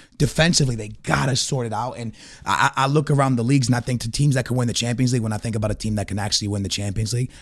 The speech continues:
I think Barca got really, that Araujo kid's really good. Now they got Conde. You look at Liverpool with V V D and I suck with his name, man. Uh,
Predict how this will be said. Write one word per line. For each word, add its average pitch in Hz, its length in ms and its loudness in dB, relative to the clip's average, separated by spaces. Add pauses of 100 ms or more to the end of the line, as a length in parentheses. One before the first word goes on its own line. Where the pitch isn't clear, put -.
I 104 120 -2
think 117 280 0
Barca 110 540 4
got 98 220 0
really, 104 220 0
that 104 240 0 (140)
Araujo 110 300 0
kid's 98 260 -4
really 98 200 0
good. 95 160 0
Now 98 120 0
they 92 120 -2
got 87 160 -2
Conde. 85 400 -4 (320)
You 107 80 2
look 107 160 2
at 107 80 0
Liverpool 107 420 0
with 95 140 -2
V 98 160 -2
V 95 140 -4
D 98 240 -4
and 87 160 -4 (180)
I - 80 -4
suck - 280 -4
with 95 100 0
his 85 120 -2
name, 87 220 0
man. 85 340 -2
Uh, 87 140 -4